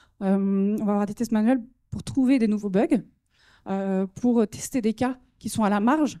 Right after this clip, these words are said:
là où on a vraiment besoin finalement de, euh, bah, de cette intelligence humaine.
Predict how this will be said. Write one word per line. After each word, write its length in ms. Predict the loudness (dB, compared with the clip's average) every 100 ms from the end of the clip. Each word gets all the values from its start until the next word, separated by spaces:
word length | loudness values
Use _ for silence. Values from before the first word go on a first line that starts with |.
| _ _ _ _
là 100 | 0
où 40 | 4
on 120 | 4
a 80 | 4
vraiment 500 | 4 4 4 2 -2
besoin 340 | 0 2 2
finalement 400 | 0 -2 -2 0
de, 140 | 2 4
euh, 420 | 4 6 4 2 -2 -14 _ _ -20 _ _
bah, 140 | 2 2
de 80 |
cette 160 | 2 -2
intelligence 480 | -2 0 2 0 2
humaine. 380 | 4 4 2